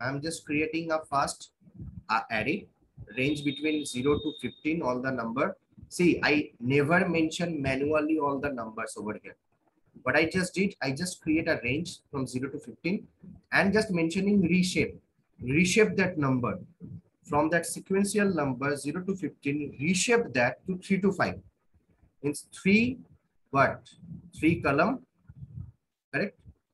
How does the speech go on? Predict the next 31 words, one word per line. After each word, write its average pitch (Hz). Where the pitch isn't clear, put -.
Three 175
column 170
and 147
five 143
rows. 135
I'm 139
saying, 123
if 147
I'm 180
not 175
giving 185
or 135
not 135
saying 160
which 196
vector, 139
which, 135
which -
array, 123
by 123
default, 165
it 143
will 147
be 170
column 131
vector 135
or 139
column 107
array. 90
Okay. -
So 147